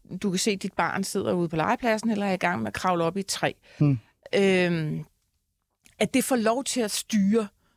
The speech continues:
Speaker 1: i langt højere grad, øh, end, end barnets trivsel. Så der kan du, tror jeg, du har ret i at sige, jamen, det er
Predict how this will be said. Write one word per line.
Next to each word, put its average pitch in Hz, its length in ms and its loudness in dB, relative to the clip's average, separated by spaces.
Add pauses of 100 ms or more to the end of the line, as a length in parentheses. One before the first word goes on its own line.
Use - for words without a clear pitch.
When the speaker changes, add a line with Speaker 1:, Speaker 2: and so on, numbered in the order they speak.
(120)
Speaker 1:
i 220 120 4
langt 190 300 2
højere 185 340 0
grad, - 260 -2 (460)
øh, 170 500 0 (140)
end, 175 320 2
end 185 200 2
barnets 269 380 -2
trivsel. 185 380 -2
Så 190 80 -2
der 240 140 -2
kan 330 120 -4
du, 269 200 0 (120)
tror 269 120 0
jeg, 240 60 0
du 220 80 0
har 214 180 0
ret 262 200 2
i 262 80 -2
at 233 80 0
sige, 220 180 0
jamen, 196 220 4
det 208 60 2
er 196 40 2